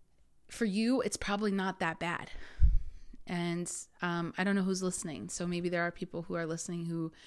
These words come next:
are in much, much dire situations. And I'm sending you love. I'm sending you what, what I can. So anyway, so that's just, like, what I wanted to say. Like, the fear aspect of it, like, you know what? What's gonna happen is going to happen.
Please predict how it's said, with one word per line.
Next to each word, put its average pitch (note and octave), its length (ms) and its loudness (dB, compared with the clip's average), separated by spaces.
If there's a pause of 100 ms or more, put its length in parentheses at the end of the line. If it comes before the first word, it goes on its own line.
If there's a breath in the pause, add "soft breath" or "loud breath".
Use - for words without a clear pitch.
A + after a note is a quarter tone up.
(240 loud breath)
are E3+ 100 -2
in E3+ 160 0
much, E3+ 300 -2
much - 260 -4 (140)
dire E3 640 0 (460)
situations. E3 920 -6 (460 soft breath)
And E3 420 -2 (120)
I'm E3 80 -4
sending E3+ 260 -4
you E3+ 100 -4
love. - 300 -6 (220)
I'm F3 80 -6
sending F3 340 -4
you E3+ 380 -4 (460)
what, F3 280 -4
what F3 140 -6
I E3 60 -4
can. - 320 -8 (420 loud breath)
So - 160 4
anyway, C4 380 6
so - 160 -4
that's E4+ 340 4
just, - 300 -2
like, G#3+ 180 0
what G#3 100 4
I G3+ 60 4
wanted F#3+ 200 2
to F3 40 -2
say. F3+ 300 0
Like, F3 240 -2
the G3+ 100 -6
fear C4+ 560 0
aspect G3 520 -2
of F#3+ 140 -2
it, F#3+ 280 -2 (340 loud breath)
like, F#3 380 0
you G#3+ 100 2
know A#3 100 2
what? C4 240 2
What's B3 160 -2
gonna D4+ 180 2
happen A3+ 360 -2
is E3 160 -2
going E3 380 -2
to D#3+ 120 -6
happen. C3 600 -6